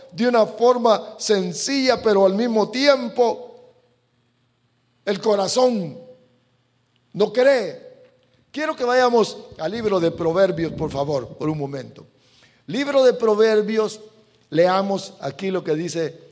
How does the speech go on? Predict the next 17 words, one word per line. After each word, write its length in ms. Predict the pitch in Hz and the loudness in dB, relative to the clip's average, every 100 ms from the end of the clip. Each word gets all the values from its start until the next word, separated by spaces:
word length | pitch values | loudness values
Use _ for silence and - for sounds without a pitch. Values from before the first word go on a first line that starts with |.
| _ _ | _ _
la 180 | 120 139 | -4 -4
Escritura. 640 | 127 147 135 - 151 123 110 - _ _ _ _ _ | -4 -8 -8 -6 -4 -4 -10 -18 _ _ _ _ _
Vamos 360 | 147 190 190 175 | -4 -2 -2 -4
a 120 | 160 | -4
Proverbios 840 | 160 165 202 214 202 208 202 202 | -2 0 0 0 -2 -2 -4 -4
capítulo 920 | - 151 226 220 233 214 214 202 208 - | -10 -10 -10 -8 -4 0 0 0 -8 -10
número 600 | 170 226 240 233 233 - - - _ _ | -6 -2 0 0 -2 -8 -16 -20 _ _
tres. 680 | 196 214 233 247 240 - - - _ _ _ _ _ _ _ _ _ _ _ | -4 0 4 2 0 -12 -18 -20 _ _ _ _ _ _ _ _ _ _ _
Sea 280 | - 180 | -4 -4
tan 200 | 175 175 | -2 -4
amable, 600 | 160 170 190 202 208 214 214 - _ _ _ _ | -4 -4 -2 -2 -4 -8 -12 -20 _ _ _ _
Proverbios 680 | - 160 160 185 185 185 185 | -6 -2 2 2 2 -4 -6
capítulo 600 | 185 156 175 147 160 151 | -4 -6 -6 -8 -6 -6
tres. 640 | 151 170 185 202 - - - _ _ _ _ _ _ _ _ _ _ _ _ _ _ _ _ _ - | -2 0 0 -2 -8 -18 -20 _ _ _ _ _ _ _ _ _ _ _ _ _ _ _ _ _ -8
Y 120 | 202 | 0
el 100 | 208 | 2
versículo 1120 | 185 196 - 233 247 254 254 247 233 - - | 2 -2 -4 -8 -8 -8 -2 0 -2 -8 -20